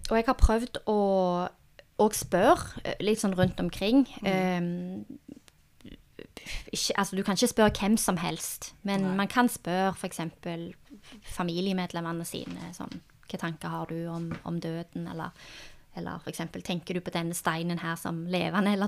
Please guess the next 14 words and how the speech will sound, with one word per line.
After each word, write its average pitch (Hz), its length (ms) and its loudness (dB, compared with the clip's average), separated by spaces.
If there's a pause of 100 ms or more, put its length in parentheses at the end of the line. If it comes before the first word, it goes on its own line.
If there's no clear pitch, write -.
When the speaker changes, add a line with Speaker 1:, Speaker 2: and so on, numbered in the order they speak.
Speaker 1:
død?" 175 300 2
Speaker 2:
Mhm. 202 80 4
Speaker 1:
Altså, 185 220 2 (440)
man 220 120 6
kan, 220 220 4 (100)
Speaker 2:
Mhm. 214 40 6
Speaker 1:
eh, 196 220 4 (200)
man 214 120 4
kan 226 180 2
gjøre 226 140 4
sånne 175 260 -2
ting. 170 220 -4
Speaker 2:
Mhm. 208 140 -4
Speaker 1:
Og, 190 180 0